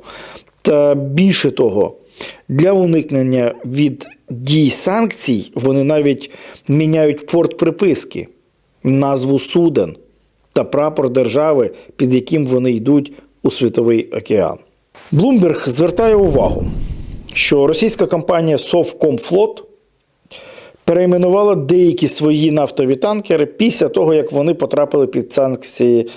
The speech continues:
С Ш А. Наразі відомо точно, що принаймні чотири танкери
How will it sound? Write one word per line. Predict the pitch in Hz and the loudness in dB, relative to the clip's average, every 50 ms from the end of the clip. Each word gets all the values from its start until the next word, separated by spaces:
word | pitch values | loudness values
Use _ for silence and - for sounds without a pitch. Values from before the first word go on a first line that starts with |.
| - - | -18 -10
С | - - - - | -4 -4 -2 -2
Ш | - - 120 | 0 0 0
А. | 90 71 - - - _ _ _ _ _ _ _ _ _ _ _ _ - - - - - - - - - - - - - - - _ - | 0 0 -4 -10 -18 _ _ _ _ _ _ _ _ _ _ _ _ -20 -18 -18 -16 -16 -16 -16 -16 -16 -18 -20 -20 -20 -20 -12 _ 0
Наразі | 170 208 240 247 208 202 220 | 0 2 2 2 2 2 2
відомо | 196 196 175 185 202 190 180 175 | 2 2 2 2 2 2 0 0
точно, | 180 - 190 180 180 - - 165 160 | -2 -2 -2 -2 -2 -2 -2 -2 -2
що | - - - 170 165 | -2 0 0 0 0
принаймні | 160 - 165 160 170 165 165 165 165 160 160 160 160 160 160 160 160 160 160 165 165 165 160 151 160 | 2 0 0 2 2 2 2 2 2 2 2 2 2 2 2 2 2 2 2 2 2 0 -2 -4 -4
чотири | - - - 196 190 190 - - 208 202 185 165 135 123 117 | -4 -2 -2 0 -2 -2 -4 -2 -2 0 2 2 2 2 0
танкери | 120 - 147 135 127 123 - - 131 120 120 120 117 107 | 0 0 0 0 0 -2 -4 0 0 2 2 2 2 0